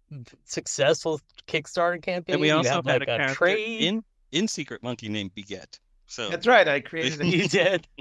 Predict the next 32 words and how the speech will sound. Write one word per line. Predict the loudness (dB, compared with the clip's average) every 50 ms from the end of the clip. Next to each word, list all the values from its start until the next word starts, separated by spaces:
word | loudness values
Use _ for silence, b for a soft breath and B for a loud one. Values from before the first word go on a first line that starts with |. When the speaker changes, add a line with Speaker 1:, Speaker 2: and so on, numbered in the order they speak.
| -18 _
Speaker 3:
It | -12 -10 -4 -4
was | -4 -4 -4
supposed | -12 -18 _ _ -4 -4 -4 -4
to | -2
be | 0 2
like | 2 2 2
a | 0 -6
Spawn | -6 -12 -16 -4 _ 0 0 2 2 4 4 4 4 2 0 -2 -8 -8
kind | -6 -4 -2 -2
of | -2 -2
ripoff. | -2 -6 -8 -4 -2 -2 0 0 0 0 -2 -6 -8 _ _ _ _ -10
Uh, | -8
Speaker 1:
Uh, | -6 -6 -4 -6 -2 2 4 6 6 6 4 2 _ _ _ _ _ _ _ _
Beget | -2 0 2 4
Speaker 3:
Beget. | 4 6 6 6 6
Speaker 1:
is | 4 2 2
a | 0 0
good | 2 2 2 2 4 2 0 -2 -6 -6
Spawn | -8 -2 _ 4 4 4 2 0 0
ripoff | -2 -2 0 2 2 4 4 4 2 0
name, | -4 -4 -2 -2 -2
I | -4 -2
gotta | 0 0 0 0 -2
Speaker 3:
Yeah. |
Speaker 1:
say. | -2 -2 -2 -2 0 -2 -6 -6 0
That's | 2 4 4 4
Speaker 3:
I | 2
thought | 0 0
Speaker 1:
very | 2 2 2 0 -2
Speaker 3:
that | -6
was | -6
Speaker 1:
good. | -8 -8 -10